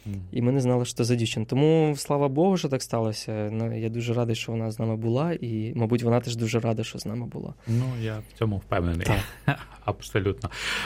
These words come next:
Speaker 1: А, знаєш, давай про віру зараз. У нас закінчується вже ефір,
Speaker 2: А хто
Speaker 1: п'ятнадцять
Speaker 2: така віра?
Speaker 1: хвилин.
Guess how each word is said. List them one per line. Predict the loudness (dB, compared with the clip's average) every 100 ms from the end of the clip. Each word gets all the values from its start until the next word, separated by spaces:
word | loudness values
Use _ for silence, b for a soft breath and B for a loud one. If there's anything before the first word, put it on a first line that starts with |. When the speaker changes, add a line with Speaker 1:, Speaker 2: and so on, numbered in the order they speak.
| -4
Speaker 1:
А, | 0 0 0 -2 -6 -18 B B B B 2
знаєш, | 4
давай | 6 4
про | 4 2
віру | 4 2 2
зараз. | 0 0 -2 -2
У |
нас | 0 0
закінчується | -2 0 0 0 0 -2 -6 -6
вже | -2 0
ефір, | 0 0
Speaker 2:
А | 0
хто | 2
Speaker 1:
п'ятнадцять | 2 4 2 2
Speaker 2:
така | 2
віра? | 4 2
Speaker 1:
хвилин. | 2 -2